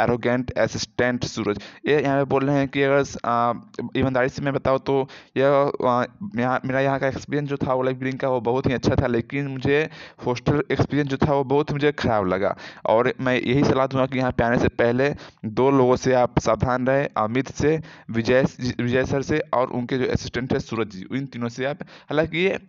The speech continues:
ये ऐसा बोला है, ऐसा मैंने, ऐसा इन्होंने बोला है, जो कि मैं आप लोगों को यहाँ पे बता रहा हूँ। एक कमेंट की है, उन्होंने भी वन स्टार देके लिखा है। अ, थ्री मंथ ago का इनका भी रिव्यू है,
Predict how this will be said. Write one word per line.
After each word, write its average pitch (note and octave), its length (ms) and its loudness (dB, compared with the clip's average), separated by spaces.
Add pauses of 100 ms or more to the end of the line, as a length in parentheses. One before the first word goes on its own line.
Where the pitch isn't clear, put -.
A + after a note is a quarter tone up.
ये C#3+ 260 -2
ऐसा C#3+ 240 0
बोला C3 260 0
है, C3+ 40 2
ऐसा C#3+ 180 -2
मैंने, B2+ 260 -2 (320)
ऐसा A2+ 320 -2
इन्होंने A#2+ 260 -4
बोला A#2 260 -4
है, C#3 60 -2
जो B2+ 120 -8
कि A#2+ 80 -8
मैं A#2+ 120 -4
आप A2+ 140 -8
लोगों C3 160 -6
को C#3+ 60 -8
यहाँ A2+ 200 -4
पे - 160 -14
बता F#2+ 120 -4
रहा F#2+ 140 -4
हूँ। G2+ 80 -8 (300)
एक A#2+ 220 -2
कमेंट B2+ 300 -2
की C3+ 100 -8
है, C3+ 160 -2
उन्होंने B2 260 0
भी C3 80 -2
वन B2+ 160 -2
स्टार B2+ 180 -2
देके B2 180 -2
लिखा A#2+ 220 -2
है। B2 360 -2 (1160)
अ, A2+ 200 0
थ्री C#3+ 260 0
मंथ C3+ 140 0
ago B2+ 280 2
का C3 80 0
इनका B2+ 180 0
भी C3 120 2
रिव्यू B2 340 2
है, C#3+ 160 -2